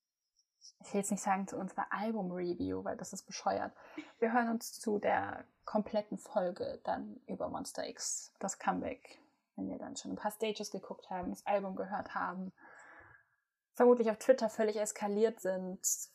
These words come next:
Wir sind ja, glaub ich, beide noch slightly banned bis nächste Woche, also bis Dienstag.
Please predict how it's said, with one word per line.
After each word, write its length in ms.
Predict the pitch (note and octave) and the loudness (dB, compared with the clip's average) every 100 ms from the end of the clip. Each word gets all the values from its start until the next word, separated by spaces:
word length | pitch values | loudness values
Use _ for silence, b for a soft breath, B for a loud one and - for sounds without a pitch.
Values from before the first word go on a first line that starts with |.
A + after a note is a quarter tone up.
| B B B B B _ _ _ | B B B B B _ _ _
Wir 180 | G#3 G3+ | -2 0
sind 200 | F#3+ F#3 | 2 2
ja, 80 | E3+ | 2
glaub 120 | F3 | 0
ich, 120 | F3+ | -2
beide 340 | - E3 F3+ G3 | 4 4 4 0
noch 220 | F3 F#3 - - | -2 -4 -8 -8
slightly 440 | - E3+ E3+ F3 | 0 2 2 -2
banned 560 | F3 C#3+ C#3+ F3 F3+ - | 0 2 2 2 -2 -6
bis 180 | F#3 | -4
nächste 260 | F#3+ F#3+ - | -4 -4 -4
Woche, 160 | F#3 G3 | -2 -2
also 180 | F#3 | -4
bis 180 | F3 F3 | -6 -6
Dienstag. 460 | - G#3 - A#3 | -2 -2 2 2